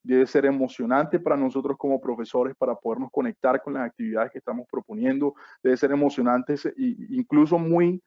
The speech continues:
conectado con lo que sigue, que es el tema de la narración, la historia de la narración, la narrativa, esto que nos pone a nosotros en este mundo, eh, diferente y nuevo al que nos insertamos. Muchos de los que seguramente habrán sido jugadores saben, yo por ejemplo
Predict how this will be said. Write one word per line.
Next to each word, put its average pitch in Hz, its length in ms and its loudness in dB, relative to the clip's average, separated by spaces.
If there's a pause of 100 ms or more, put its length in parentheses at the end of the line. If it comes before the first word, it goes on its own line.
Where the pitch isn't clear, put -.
(260)
conectado 147 480 4
con 156 120 0
lo 143 80 -2
que 131 120 -6
sigue, 151 240 2
que 151 60 0
es 139 100 -4
el 147 100 0
tema 151 240 0
de 151 60 4
la 147 60 6
narración, 123 520 -2
la 120 80 2
historia 175 460 4
de 147 60 6
la 127 100 4
narración, 123 460 -4
la 139 80 -4
narrativa, 151 680 2 (340)
esto 135 300 -2
que 139 100 0
nos 127 220 0
pone 143 160 4
a 147 40 2
nosotros 143 380 0
en 135 60 0
este 127 200 -2
mundo, 151 440 0 (320)
eh, 123 160 -4
diferente 143 680 2
y 147 60 4
nuevo 151 360 4
al 151 80 2
que 143 100 -4
nos 127 140 -4
insertamos. 135 720 -2 (320)
Muchos 135 240 4
de 151 80 4
los 147 100 4
que 113 200 -2
seguramente 135 480 0
habrán 143 220 6
sido 143 180 2
jugadores 135 460 4
saben, 139 320 4
yo 120 80 -4
por 131 140 0
ejemplo 135 340 2